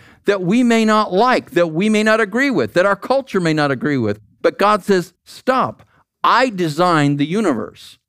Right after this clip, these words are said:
I designed your body. You do what I say, and it's gonna be of benefit to you," right?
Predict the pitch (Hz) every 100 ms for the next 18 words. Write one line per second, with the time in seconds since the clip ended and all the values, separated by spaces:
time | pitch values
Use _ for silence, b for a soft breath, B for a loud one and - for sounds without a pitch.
0 | _ _ _ _ B B B B 156 190
1 | 233 208 156 151 127 123 147 175 269 254
2 | 117 110 - _ _ _ _ _ _ _
3 | _ _ - 175 208 220 175 156 226 277
4 | - 139 131 185 196 247 - 254 254 269
5 | 233 254 262 262 269 - 254 285 453 262
6 | - _ _ _ _ _ _ _ _ 127
7 | 208 -